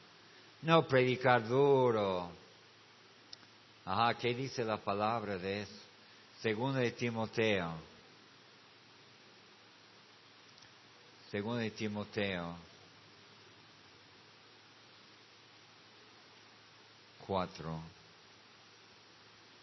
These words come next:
versículo dos. Que predica la palabra, que enses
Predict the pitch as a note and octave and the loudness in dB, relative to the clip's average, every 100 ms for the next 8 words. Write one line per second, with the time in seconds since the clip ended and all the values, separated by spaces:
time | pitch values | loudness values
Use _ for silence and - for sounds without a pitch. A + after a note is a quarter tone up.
0 | - - F#2+ - F#2 F#2+ F#2 F#2 E2+ E2 | -20 -8 -6 -6 -6 -4 -2 -2 -4 -8
1 | - - - - - - - - - - | -18 -20 -20 -20 -20 -20 -20 -20 -20 -16
2 | - D3+ - D#3+ E3 F3 E3 D#3+ C#3 B2+ | 4 4 8 8 8 8 8 6 6 4
3 | C3+ B2+ B2+ A#2+ G2+ F#2 F2+ E2+ - - | 4 8 8 8 6 0 -4 -6 -12 -20
4 | - - - - - - - - - - | -20 -20 -20 -20 -20 -20 -20 -20 -20 0
5 | C3+ C#3 D3+ D#3+ - C3 - | 8 8 8 4 2 2 2